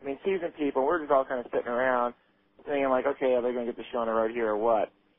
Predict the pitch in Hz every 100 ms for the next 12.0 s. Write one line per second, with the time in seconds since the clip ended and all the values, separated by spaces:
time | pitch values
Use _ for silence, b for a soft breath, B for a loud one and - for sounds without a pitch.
0 | _ - 135 127 147 151 151 135 135 -
1 | 139 135 127 127 117 113 131 139 101 _
2 | _ _ _ _ 131 180 185 160 160 147
3 | 147 120 131 - 143 127 120 135 170 151
4 | 139 127 _ _ _ _ _ 156 175 151
5 | - 170 196 185 135 - 123 113 - -
6 | 160 139 - 170 160 131 120 - - 110
7 | 110 117 123 123 131 123 117 131 127 127
8 | 123 117 113 113 - _ _ _ _ _
9 | _ - 123 117 113 113 - - 131 123
10 | - 190 190 117 107 110 - - 120 113
11 | 110 113 - 165 165 131 110 101 98 98